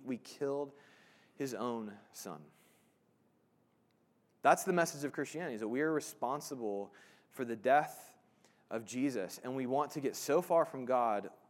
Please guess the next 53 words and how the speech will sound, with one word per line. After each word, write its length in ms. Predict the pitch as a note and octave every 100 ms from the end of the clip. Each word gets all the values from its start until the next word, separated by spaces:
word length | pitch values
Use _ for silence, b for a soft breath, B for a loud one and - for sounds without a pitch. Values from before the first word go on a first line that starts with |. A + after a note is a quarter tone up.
| _
we 100 | A2
will 140 | C#3 D#3+
turn 280 | - D3+ A#2
violent 560 | G2+ A2 B2+ G#2+ -
when 140 | G#2 G#2
God 220 | G2+ G2+
sends 360 | - A2+ C3
us 440 | C3 B2+ - - - -
<laughs> 140 | A#2+
his 160 | C#3 A#2+
own 240 | A#2+ C3+
son. 220 | C3+ - - F#3 _ b b b b b b b b b _ _ _
And 100 | - E3+
again, 180 | A3+
I, 160 | E3+ D#3
like, 160 | D#3 D3+
I 60 |
hear 200 | D3 F3+
that, 240 | E3+ C3+ B2+
and 140 | C3
it's 180 | C3 - G#2+
immediately 480 | A#2 C#3+ D#3 D3 B2
a 60 | A#2
lot 160 | B2
of 80 | C3
us 180 | B2+ -
kind 140 | -
of 60 | B2
modern 240 | B2 B2+ B2+
ears, 240 | A#2+ A#2
like, 100 | A2+
"That's 220 | D3+ E3
just 120 | D3+
so 120 | - C#3+
offensive, 580 | B2 F3+ F3+ F3 D#3+
that's 180 | C#3+ A2+
bad." 420 | - B2 B2 B2
And, 120 | A#2 G2
and 200 | C3 B2 B B B
I 120 | -
just, 160 | C#4 -
for 200 | D#3 A#3+
a 60 | F#3+
moment, 480 | G3 B3+ F#3 -
just 160 | D3+ A#3+
come 240 | - G#3+
with 200 | F#3 D#3
me 120 | C3+ C3
and 100 | A#2
believe, 300 | A2+ B2+ B2
like, 160 | G#2+
that's 200 | G#2 F#2+
true. 200 | - A1